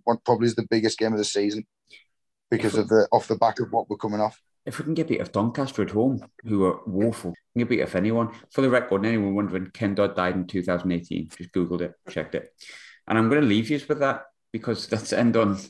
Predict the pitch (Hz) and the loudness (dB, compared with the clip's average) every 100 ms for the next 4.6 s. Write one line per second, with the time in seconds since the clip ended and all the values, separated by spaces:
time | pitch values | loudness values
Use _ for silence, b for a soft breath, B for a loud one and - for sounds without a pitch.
0 | _ b b b b 101 95 104 104 87 | _ b b b b -8 -6 -4 -4 -2
1 | 104 87 82 - 90 87 110 107 - - | 0 0 0 -2 -2 -2 0 0 0 2
2 | 98 80 - 92 92 92 117 87 85 82 | 2 2 -2 -4 -4 -4 -2 0 0 0
3 | - - 107 95 - - b b b _ | -2 -2 0 0 -4 -10 b b b _
4 | - 98 98 95 95 90 | 0 2 4 2 0 -4